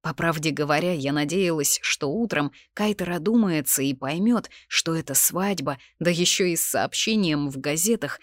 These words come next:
станет для канцлера настоящим плевком в лицо. И я даже представить боялась, как этот властный и жесткий человек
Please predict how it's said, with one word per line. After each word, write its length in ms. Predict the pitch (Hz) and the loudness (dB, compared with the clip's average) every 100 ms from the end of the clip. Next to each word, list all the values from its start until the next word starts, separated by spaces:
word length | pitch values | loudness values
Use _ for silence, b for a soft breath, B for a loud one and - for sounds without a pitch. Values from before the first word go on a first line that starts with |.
| b | b
станет 480 | - - 180 170 139 | -4 -2 0 0 0
для 240 | 147 139 135 | 0 -2 -2
канцлера 580 | 170 175 - 143 135 | -4 -2 0 0 0
настоящим 840 | 143 170 - - 240 262 - 226 208 | 0 0 0 -2 -4 -2 0 0 0
плевком 500 | 214 202 - 196 180 | 0 -2 0 0 0
в 60 | |
лицо. 480 | 165 180 - - 120 - _ _ _ _ B B | -2 -2 0 -2 -4 -16 _ _ _ _ B B
И 60 | - | -2
я 160 | 175 175 | 0 2
даже 220 | 170 170 | 2 0
представить 680 | - 170 - - 190 151 127 | -2 -2 0 0 -2 -2 -4
боялась, 600 | 131 156 185 156 - - | -2 -2 -2 -2 0 0
как 220 | 190 - | -2 -6
этот 220 | 147 131 | -8 -8
властный 600 | 131 151 190 202 - 139 | -2 2 2 2 0 0
и 40 | 135 | 0
жесткий 600 | 143 196 190 - 131 117 | 2 2 0 -4 -8 -6
человек 560 | - 143 185 247 226 | -2 0 0 0 -2